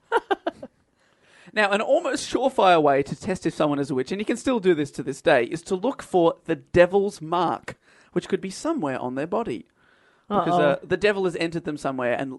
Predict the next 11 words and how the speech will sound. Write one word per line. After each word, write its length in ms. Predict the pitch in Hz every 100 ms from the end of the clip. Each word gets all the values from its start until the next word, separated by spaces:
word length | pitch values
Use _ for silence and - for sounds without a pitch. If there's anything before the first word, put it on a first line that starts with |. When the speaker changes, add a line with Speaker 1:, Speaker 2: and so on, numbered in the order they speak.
| _
Speaker 1:
left 240 | 143 135 -
his 120 | 127
mark 160 | - 311
Speaker 2:
Ew, 300 | 415 440 415
Speaker 1:
on 60 | 294
Speaker 2:
he 80 | 285
Speaker 1:
them. 80 | -
Speaker 2:
entered 520 | 370 415 - 349 202
them. 180 | 202 185
Speaker 1:
Oh, 140 | 180
yeah. 280 | 156 131 120